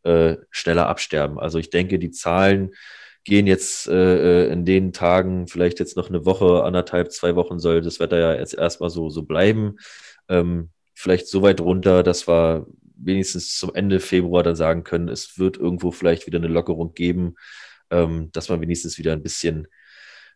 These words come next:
ein bisschen aufatmen kann, vielleicht doch mal irgendwo wieder Sport machen gehen kann oder vielleicht doch mal ins Schwimmbad oder irgendwelche, wo das öffentliche Leben mal f-,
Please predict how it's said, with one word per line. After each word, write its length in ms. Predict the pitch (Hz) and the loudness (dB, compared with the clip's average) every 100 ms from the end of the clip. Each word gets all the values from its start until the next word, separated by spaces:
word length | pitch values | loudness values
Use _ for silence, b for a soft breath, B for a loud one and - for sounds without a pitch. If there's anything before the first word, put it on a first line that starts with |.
| - | -8
ein 100 | 92 | -4
bisschen 220 | 101 92 | -4 0
aufatmen 580 | 92 104 71 95 92 85 | 4 4 4 4 2 -2
kann, 240 | 87 87 | -2 -2
vielleicht 300 | - 87 85 | 0 0 0
doch 100 | 85 | -2
mal 160 | 90 85 | 0 0
irgendwo 320 | 82 90 85 | -2 -4 -4
wieder 160 | 82 82 | -2 -2
Sport 400 | - - 87 87 | -2 -2 -2 -2
machen 240 | 82 82 | -6 -6
gehen 180 | 80 78 | -8 -8
kann 240 | - 78 | -8 -6
oder 200 | 85 87 | -2 -2
vielleicht 300 | - 87 - | 0 -2 -2
doch 120 | 82 | -8
mal 160 | 87 80 | -6 -8
ins 140 | 82 | -8
Schwimmbad 560 | - - 87 85 82 78 | -10 -6 -4 0 0 0
oder 240 | 73 82 - | -2 -6 -6
irgendwelche, 720 | - 82 95 92 87 90 85 - | -6 -4 0 0 2 0 -2 -6
wo 400 | 64 92 90 92 | -10 -8 -4 -4
das 140 | 92 | 0
öffentliche 440 | 104 117 107 101 98 | 0 2 0 0 2
Leben 640 | 95 120 104 82 - - | 6 6 4 -2 -8 -14
mal 220 | - 85 | -6 -2
f-, 240 | 87 - | -2 -4